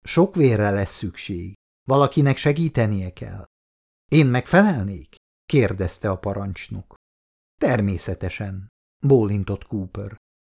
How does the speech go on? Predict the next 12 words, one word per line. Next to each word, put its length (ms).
„Azonnal 440
el 120
is 160
kezdeném 600
a 40
munkát.” 600
„És 680
mi 200
legyen 600
ez 200
alatt 280
Conanttal?” 800